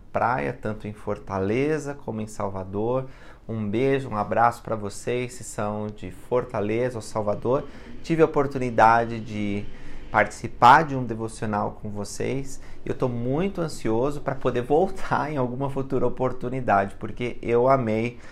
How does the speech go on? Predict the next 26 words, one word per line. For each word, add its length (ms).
tá 120
em 80
Fortaleza, 800
em 160
Salvador. 600
Eu 80
também 240
tenho 140
alguns 360
compromissos 1120
no 160
final 300
do 160
ano, 140
vou 100
tá 160
visitando 540
outras 280
partes 380
do 60
Brasil, 340
tô 160
muito 400
animado 460
pra 120
encontrar 640